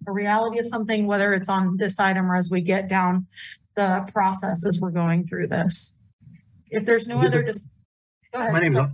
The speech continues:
Speaker 2: hi, this is August Rudisil. My pr-, experience is primarily with public transit. So reading through this, one of the things that I realize I'm not really in tune with is other forms of transportation action committees like P tac or, or route redesign,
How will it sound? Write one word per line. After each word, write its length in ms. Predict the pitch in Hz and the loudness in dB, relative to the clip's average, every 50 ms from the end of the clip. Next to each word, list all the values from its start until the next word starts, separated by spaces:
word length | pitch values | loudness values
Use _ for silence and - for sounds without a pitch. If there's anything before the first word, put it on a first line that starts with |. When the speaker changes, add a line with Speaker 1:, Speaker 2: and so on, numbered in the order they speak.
| - 127 | -4 0
Speaker 2:
hi, 140 | 139 139 | 2 2
this 140 | 139 123 120 | 2 2 2
is 40 | 127 | 0
August 340 | 120 104 117 117 113 - - | -2 -2 0 0 0 0 0
Rudisil. 400 | 117 110 110 - 120 113 110 110 | -2 -2 0 0 0 0 0 2
My 200 | 117 139 151 147 | 2 2 2 2
pr-, 240 | 139 143 127 131 131 | 0 -2 -2 -2 -2
experience 460 | 113 101 - - 127 120 117 110 117 | -2 -4 -4 -2 0 0 0 0 -2
is 80 | 113 | -4
primarily 480 | - - 120 113 113 113 110 110 107 104 | -4 -2 0 0 2 2 0 0 0 0
with 100 | 101 - | -2 -2
public 280 | - 113 104 104 101 98 | -2 -2 0 0 -2 0
transit. 420 | - 117 110 107 101 113 113 107 | 2 2 2 2 2 0 -2 -4
So 100 | - 107 | -4 -4
reading 340 | 104 110 131 135 143 139 131 | -2 0 0 2 2 2 0
through 200 | 135 131 127 117 | 2 2 2 2
this, 360 | 120 123 117 113 - - - _ - - - - - - _ | 2 2 0 -2 -4 -10 -20 _ -20 -20 -20 -20 -20 -14 _
one 280 | - 120 123 131 143 147 | -2 0 2 2 2 2
of 60 | 143 | 2
the 80 | 139 123 | 2 2
things 200 | 135 135 131 123 | 2 2 2 2
that 160 | 123 113 107 | 0 -2 -2
I 120 | - 123 120 | -2 -2 -2
realize 420 | 110 110 127 127 123 120 117 107 | 0 2 2 2 2 2 0 0
I'm 160 | 117 117 117 | 0 2 2
not 260 | 120 120 123 123 107 113 | 2 2 0 -2 -2 -2
really 300 | 120 123 120 120 113 110 | 0 0 2 2 2 0
in 120 | 110 104 | 0 -2
tune 280 | - - 123 120 120 117 | -2 -2 0 2 2 2
with 240 | 113 110 107 - | 0 -2 -2 -4
is 120 | 110 101 98 | -6 -6 -2
other 240 | 113 113 117 110 107 - - | 0 2 2 2 0 0 0
forms 240 | 120 117 110 104 | 2 2 2 0
of 80 | 104 - | -2 -2
transportation 920 | - 123 113 - - 113 - - - 110 - - 117 113 110 107 101 101 - _ _ - - | 0 0 0 0 -2 -4 0 0 0 0 0 -2 0 0 0 0 -2 -4 -6 _ _ -8 -4
action 400 | 113 117 120 127 - 143 139 135 | -2 0 0 0 0 0 0 0
committees 480 | 139 143 143 147 147 151 151 151 135 | 0 0 0 0 0 0 0 0 0
like 160 | 123 113 104 101 - _ _ _ - | 0 -2 -2 -4 -8 _ _ _ -4
P 160 | - 135 127 | -2 -2 -2
tac 400 | 123 - 123 120 120 117 113 113 | 0 0 0 2 2 0 0 -2
or, 280 | 107 107 104 101 104 - - - - - - - - - - - _ - | -2 -2 0 0 -2 -2 -6 -14 -20 -20 -20 -20 -20 -20 -20 -12 _ -2
or 120 | 113 113 | 0 0
route 320 | 104 107 117 117 117 104 | 2 2 0 0 0 0
redesign, 580 | 110 120 120 117 113 117 120 117 120 120 120 | 0 0 0 0 0 0 0 2 2 2 0